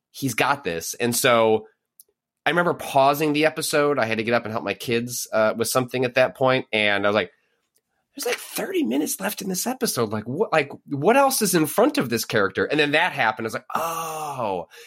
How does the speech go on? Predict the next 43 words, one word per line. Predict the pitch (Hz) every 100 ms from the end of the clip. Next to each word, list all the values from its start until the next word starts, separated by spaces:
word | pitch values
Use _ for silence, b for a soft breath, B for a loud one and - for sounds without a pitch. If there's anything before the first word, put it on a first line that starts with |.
| B
So | 196
I |
just | 233 233
thought | 220 214
that | 185
actually | 175 156 135
worked | 131 143 139
as | 127
a |
pretty | 127 143 139 107
good | 117 117 110 104 - _ _ _ _ _ -
reveal, | 135 147 202 190 185 165 143 _ _ -
plot | 165 160
twist, | - 160 - 117
gotcha, | 123 135 143 147
however | 131 139 170
you | 175
wanna | 151 131
characterize | 123 120 117 101 87 90 95
it, | 90
'cause | -
that | 104 120
can | 120
be | 117
used | 107 110 104
in | 104
a, | 98 92 87 - _ _ _ -
uh, | 95 90 82
complimentary | - 143 135 127 127 123 113
or | 104
pejorative | 104 92 107 107 85
way. | 87 80 80
And | 95 98
here, | - 220 123 95 104 _ -
I | 117
thought | 123 117
it |
was | 117 110
an |
instance | 120 120 110
where | 113
the | 107
show | 117 107 98 92